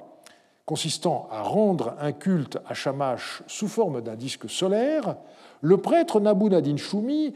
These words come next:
découvrit une terre cuite qui reflétait la statue de culte de Shamash qui avait disparu lors des incursions nomades du onzième siècle, et il convainquit le roi Nabou Aplaïdina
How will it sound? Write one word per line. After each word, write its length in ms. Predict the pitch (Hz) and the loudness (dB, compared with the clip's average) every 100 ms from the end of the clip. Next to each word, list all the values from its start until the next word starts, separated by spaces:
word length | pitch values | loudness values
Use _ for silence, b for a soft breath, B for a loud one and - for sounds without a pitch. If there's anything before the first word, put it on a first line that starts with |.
| B - | B -4
découvrit 560 | 123 302 302 247 208 233 | 4 4 6 2 4 4
une 180 | 180 143 | 2 4
terre 240 | 185 185 | 2 2
cuite 380 | - 180 175 - | 0 0 0 -4
qui 160 | 139 | -2
reflétait 580 | 143 277 277 285 285 233 | 0 0 0 0 4 4
la 140 | 180 135 | 4 0
statue 380 | - 165 - | -2 -2 0
de 100 | 156 | 0
culte 420 | 143 180 170 143 117 | 0 0 -2 -2 -6
de 120 | 113 | -4
Shamash 600 | - 135 139 113 - - B B | -4 -4 -4 -4 -8 -18 B B
qui 100 | 170 | -2
avait 140 | 175 | 0
disparu 640 | 196 190 - 165 160 147 98 B B - | 0 -2 0 2 2 0 -2 B B -2
lors 180 | 175 202 | 0 2
des 160 | 180 | 2
incursions 460 | 156 127 139 - 127 | 0 -4 -6 -4 -6
nomades 520 | 127 127 117 104 104 | -4 -2 -2 -4 -8
du 120 | 101 | -10
onzième 320 | 101 95 131 127 | -12 -6 -4 -4
siècle, 540 | 214 285 330 160 113 B B B - | 0 0 0 -4 -8 B B B 2
et 120 | 254 | 4
il 180 | 214 160 | 6 4
convainquit 640 | 269 254 180 - 240 302 | 2 2 2 0 2 4
le 100 | 196 | 4
roi 300 | 151 160 220 | 4 2 2
Nabou 320 | 170 147 202 | 2 0 2
Aplaïdina 720 | 165 - 120 104 110 151 254 | 2 0 -2 -4 -4 -2 -2